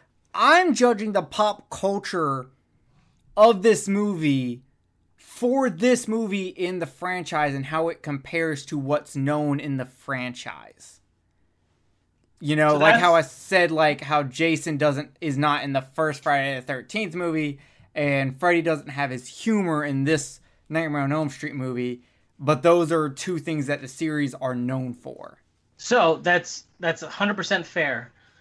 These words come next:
Speaker 2: I actually plan on doing that going forward.
Speaker 1: Okay.
Speaker 2: But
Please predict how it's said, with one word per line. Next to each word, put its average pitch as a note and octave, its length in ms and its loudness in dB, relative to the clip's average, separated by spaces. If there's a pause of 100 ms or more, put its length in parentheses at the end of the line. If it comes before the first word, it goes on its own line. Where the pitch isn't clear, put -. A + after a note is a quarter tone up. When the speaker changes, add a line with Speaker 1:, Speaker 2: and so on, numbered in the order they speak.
(340)
Speaker 2:
I E3+ 180 2
actually G#3 320 0
plan F#3+ 320 -8
on F3 120 -4
doing E3+ 280 -6
that D#3+ 200 -4
going D3+ 260 -10
forward. G3 520 -8 (340)
Speaker 1:
Okay. C4 260 4
Speaker 2:
But - 220 0